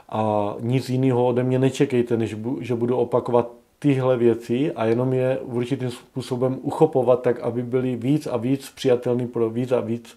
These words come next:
vědomí nebo lidí, kteří jsou tady na druhé straně, kteří si vytvořili toho Pavla a kteří si vytvořili tyhle návody, o kterých si teď říkají. Jo, to je všechno, to je ta interakce nebo mezi náma, ta komunikace mezi náma, ta rezonance.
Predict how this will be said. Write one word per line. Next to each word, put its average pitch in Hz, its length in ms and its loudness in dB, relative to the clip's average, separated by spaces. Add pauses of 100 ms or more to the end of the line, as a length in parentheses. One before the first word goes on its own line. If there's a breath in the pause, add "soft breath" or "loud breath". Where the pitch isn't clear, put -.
vědomí 120 480 0
nebo 117 220 0
lidí, 117 340 -2 (360 loud breath)
kteří 113 160 -2
jsou 120 160 -2
tady 117 420 0
na 117 100 0
druhé 117 220 2
straně, 113 420 -6 (560 loud breath)
kteří 120 160 4
si 131 140 0
vytvořili 120 480 0
toho 117 240 4
Pavla 120 380 2 (100)
a 123 120 -6
kteří 120 200 2
si 120 140 -2
vytvořili 131 520 0
tyhle 120 280 2
návody, 117 460 2
o 120 40 -2
kterých 117 220 0
si 117 120 -8
teď 143 240 0
říkají. 110 600 -4 (420)
Jo, 120 220 -10
to 131 80 -2
je 117 40 2
všechno, 123 360 -4
to 120 120 -2
je 120 80 4
ta 127 240 4 (460 loud breath)
interakce 127 680 2
nebo 120 220 -2
mezi 123 280 2
náma, 123 260 0
ta 117 160 -4
komunikace 123 580 -2
mezi 123 400 -2
náma, 117 320 0
ta 117 200 4
rezonance. 120 760 2